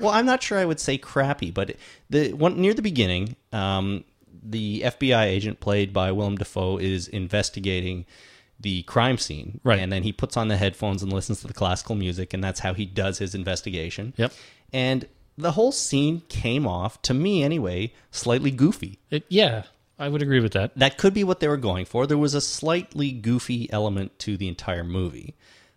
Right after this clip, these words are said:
Speaker 1: um, but not so much so that you couldn't take the movie seriously, if you know what I
Speaker 2: Right.
Speaker 1: mean.
Speaker 2: Yep.
Speaker 1: Um, but then as the movie progressed and these, uh,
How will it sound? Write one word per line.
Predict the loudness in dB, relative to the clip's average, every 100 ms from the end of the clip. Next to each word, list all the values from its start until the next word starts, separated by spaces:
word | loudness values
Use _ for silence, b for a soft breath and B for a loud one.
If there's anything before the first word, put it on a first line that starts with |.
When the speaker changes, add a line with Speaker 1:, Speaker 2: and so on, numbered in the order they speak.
| -10
Speaker 1:
um, | -6 -4 -4
but | -4 0
not | 2 0 0
so | 0 2 4
much | 2 -2
so | -2 0 0
that | -2 -4
you | -6
couldn't | -6 -4 -4 -6
take | -8 -6
the | -6
movie | -6 -6
seriously, | -2 -2 -2 -6 -14 -20 _
if | -6
you |
know | -2
what |
I | 0
Speaker 2:
Right. |
Speaker 1:
mean. | 0 -4 -2
Speaker 2:
Yep. | -2 -2 B B B B B B -8
Speaker 1:
Um, | -2 0 0 -2 -4 -6 -2
but | 2
then | 2
as | 2 0
the | 0
movie | 2 2 -2
progressed | -4 -4 2 2 2 -4 -8 -6
and | -2 0
these, | 0 0 -2 -2
uh, | 0 0 -2 -4